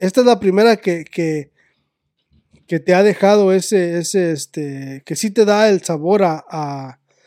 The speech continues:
a cerveza ya después, ¿me entiendes? O sea, sí te da el, el,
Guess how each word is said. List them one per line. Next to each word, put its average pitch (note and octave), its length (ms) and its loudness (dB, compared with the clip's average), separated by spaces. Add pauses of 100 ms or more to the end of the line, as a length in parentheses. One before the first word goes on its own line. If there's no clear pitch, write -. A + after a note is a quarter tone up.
(200)
a D#3+ 160 -8
cerveza F3 560 0
ya E3+ 240 -4
después, F3 440 -2
¿me D#3 100 -4
entiendes? F3 280 -6
O E3 100 -6
sea, D3+ 120 -6
sí F3+ 160 -8
te F3+ 140 -4
da F3 260 0
el, E3 140 -4
el, D3 360 -12